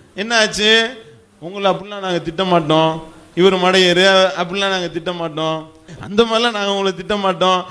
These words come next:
அப்படின்னு சொல்லி, "நாங்க இயேசுவை இதுல பின்பற்ற மாட்டோம்" என்று சொல்லி ஒப்புதல் வாக்குமூலம் கொடுக்கின்றார்கள். இதுதான் சத்துருக்களை கனம் பண்றதா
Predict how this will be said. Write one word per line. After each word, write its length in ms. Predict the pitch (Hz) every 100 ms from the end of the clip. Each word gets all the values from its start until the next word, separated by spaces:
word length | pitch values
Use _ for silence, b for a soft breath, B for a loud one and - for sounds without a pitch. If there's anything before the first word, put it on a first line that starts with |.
| B
அப்படின்னு 340 | - 190 240 226
சொல்லி, 460 | 202 190 190 254 269 B 196
"நாங்க 260 | 170 220 254
இயேசுவை 440 | 226 269 294 285
இதுல 160 | 269 247
பின்பற்ற 440 | - 247 254 254
மாட்டோம்" 360 | 233 233 240 226
என்று 180 | 226 208
சொல்லி 220 | 240 240
ஒப்புதல் 400 | 254 254 269 247
வாக்குமூலம் 500 | 233 226 226 226 208
கொடுக்கின்றார்கள். 920 | 214 208 208 202 202 165 123 - -
இதுதான் 240 | 226 277 262
சத்துருக்களை 520 | 233 254 262 240 226
கனம் 280 | 220 233 226
பண்றதா 600 | 208 196 196 202 170